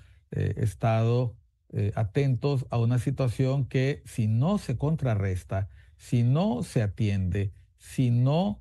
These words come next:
se discute, si no se habla abiertamente sobre ella, puede pasar a convertirse en algo común y corriente, como lo es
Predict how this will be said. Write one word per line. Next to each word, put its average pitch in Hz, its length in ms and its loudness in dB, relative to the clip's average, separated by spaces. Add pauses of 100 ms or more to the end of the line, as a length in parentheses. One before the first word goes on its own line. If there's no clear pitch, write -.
(160)
se 156 300 -2
discute, 120 680 -2
si 107 180 -4
no 123 220 0
se 120 220 -2
habla 123 400 2
abiertamente 110 760 0
sobre 117 380 2
ella, 123 220 0 (300)
puede 147 220 2
pasar 147 360 -2
a 147 120 -2
convertirse 135 760 -2
en 123 100 2
algo 143 480 0
común 135 380 2
y 214 100 0
corriente, 151 480 0
como 117 380 0 (340)
lo 120 300 2
es 156 300 -2